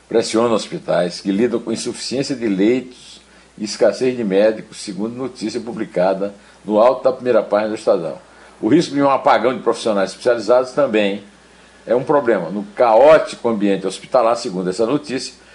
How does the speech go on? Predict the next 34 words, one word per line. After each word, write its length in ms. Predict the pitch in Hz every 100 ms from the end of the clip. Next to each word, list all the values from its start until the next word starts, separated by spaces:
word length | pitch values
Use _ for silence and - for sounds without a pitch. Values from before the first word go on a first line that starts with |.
| - -
gestores 600 | 107 123 - 165 156 104
de 80 | 110
entidades 480 | 104 90 87 78
médicas 500 | 82 95 90 - 78
de 60 | 76
pelo 200 | 101 95
menos 220 | 107 120
nove 220 | 101 101
estados, 420 | 80 - 90 95 -
Bahia, 420 | 95 90 101 104
Mato 240 | 98 95
Grosso, 380 | 82 90 87 - _ _ _
Pará, 320 | 101 107 104
Piauí, 380 | - 101 92 90
Rondônia, 500 | 107 110 90 90 87
Rio 140 | 90 107
Grande 160 | 110
do 120 | 104
Sul, 300 | 92 - 76 - - _
Rio 100 | 107
Grande 200 | 104 107
do 100 | 95
Norte, 260 | 87 78 -
Santa 240 | 120 107
Catarina 400 | 101 98 87 78
e 40 | 76
Tocantins, 640 | 104 120 139 - 117 117 - - - -
relatam 580 | 113 113 131 - 135
falta 580 | - - - 139 143 143
de 140 | 127 131
intensivistas, 800 | 110 135 139 95 101 - - - _ - -
dificuldades 800 | 85 90 123 117 101 131 147 135
no 100 | 131
atendimento 920 | 127 - 135 123 113 98 107 107 104